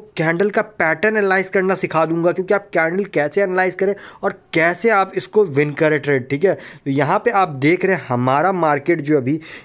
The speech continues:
यहाँ पे दिख रहा होगा आपको कि ये जो हमारा सपोर्ट बना चुका है और यहाँ पे जो हमारा मार्केट है वो रेजिस्टेंस बना चुका है। जी हाँ, तो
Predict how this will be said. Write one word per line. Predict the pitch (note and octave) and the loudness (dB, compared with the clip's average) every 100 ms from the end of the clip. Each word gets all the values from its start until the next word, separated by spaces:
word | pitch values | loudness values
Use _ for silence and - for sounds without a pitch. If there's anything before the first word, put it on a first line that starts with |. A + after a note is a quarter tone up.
| - | -6
यहाँ | C#3 C#3+ E3+ F3 | -2 0 0 0
पे | D#3 F3 | 0 0
दिख | D3+ D3+ | -2 -2
रहा | D3+ D3+ | 0 2
होगा | D3+ | 2
आपको | D3 - G3 | 0 0 -2
कि | G3 E3 | -2 -2
ये | F3+ | 0
जो | F#3+ F#3+ | 2 0
हमारा | D#3 E3 F#3 | 0 -2 -2
सपोर्ट | - - B2+ D3 D#3+ D#3 | -4 -4 -2 0 0 0
बना | D#3 D#3+ | 0 0
चुका | D#3+ D#3+ F3+ | -2 -2 -2
है | F#3+ - - - | -2 -6 -16 -4
और | F#3 F3+ | -2 0
यहाँ | D#3+ D3+ G3+ A#3 | 0 0 0 0
पे | A#3+ | 0
जो | G#3 | 0
हमारा | E3+ F3 F#3 | -2 0 0
मार्केट | F3+ D3+ D3+ C3+ F3 | 0 0 0 -2 -2
है | F#3 | 0
वो | F3+ | 0
रेजिस्टेंस | D#3 C3+ C#3+ - E3 E3+ E3 | 0 0 -4 -4 -4 -4 -6
बना | C#3 B2+ B2 C3+ | -4 -2 -2 -4
चुका | C#3 C#3+ | -4 -2
है। | C3 B2 - - - | -2 -2 -12 -20 -14
जी | C#3 C#3+ E3 | -8 -2 0
हाँ, | B2 G#2+ - | 0 -4 -12
तो | - | -10